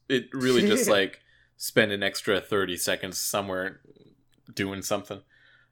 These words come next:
Speaker 2: Yeah, did
Speaker 1: Um,
Speaker 2: you do all of 'em?
Speaker 1: I think I did most.
Speaker 2: I
Speaker 1: In
Speaker 2: did, I
Speaker 1: I
Speaker 2: did,
Speaker 1: pr-,
Speaker 2: like, a
Speaker 1: in
Speaker 2: couple.
Speaker 1: Okay. Did you
Speaker 2: Because then I was,
Speaker 1: do,
Speaker 2: oh,
Speaker 1: did
Speaker 2: go
Speaker 1: you
Speaker 2: ahead.
Speaker 1: do cake?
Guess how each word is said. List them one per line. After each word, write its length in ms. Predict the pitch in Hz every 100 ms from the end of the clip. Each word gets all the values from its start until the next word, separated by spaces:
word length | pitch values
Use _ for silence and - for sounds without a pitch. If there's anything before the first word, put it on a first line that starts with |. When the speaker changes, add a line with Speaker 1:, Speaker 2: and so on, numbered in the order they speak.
| -
Speaker 2:
Yeah, 240 | 147 180
did 120 | 120 175
Speaker 1:
Um, 40 |
Speaker 2:
you 80 | 240
do 220 | 165 175
all 220 | 226 240
of 100 | 233
'em? 160 | 285 302 _ _ _ _ _ - - _ _
Speaker 1:
I 60 | 117
think 200 | 214 294
I 60 |
did 840 | 302 190 160 143 127 123 120 107 - _ _ _ _ _ _ _
most. 680 | 110 110 160 165 139 - - - _ _ _ _ _ _ _ _ -
Speaker 2:
I 100 | 233
Speaker 1:
In 40 |
Speaker 2:
did, 260 | 254 330 220
I 100 | 180
Speaker 1:
I 60 | 240
Speaker 2:
did, 60 | 320
Speaker 1:
pr-, 60 |
Speaker 2:
like, 140 | 247 139
a 40 |
Speaker 1:
in 80 | 123
Speaker 2:
couple. 580 | - 185 143 104 - - _ _ -
Speaker 1:
Okay. 360 | 156 - 95 - _ - _
Did 100 | 131
you 60 | 143
Speaker 2:
Because 300 | 185 202 175
then 160 | 196
I 80 | 190
was, 140 | 170 143
Speaker 1:
do, 100 | - _ _ _ -
Speaker 2:
oh, 120 | 160
Speaker 1:
did 100 | 127
Speaker 2:
go 20 |
Speaker 1:
you 60 | 127
Speaker 2:
ahead. 120 | 110
Speaker 1:
do 120 | 143 139
cake? 480 | - 143 160 -